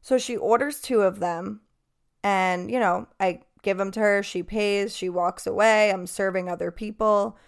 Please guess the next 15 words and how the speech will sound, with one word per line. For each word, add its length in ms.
She 260
proceeds 640
five 240
minutes 320
later 380
to 380
come 340
back, 420
look 320
me 140
in 100
the 120
eye, 280
and 300
say, 460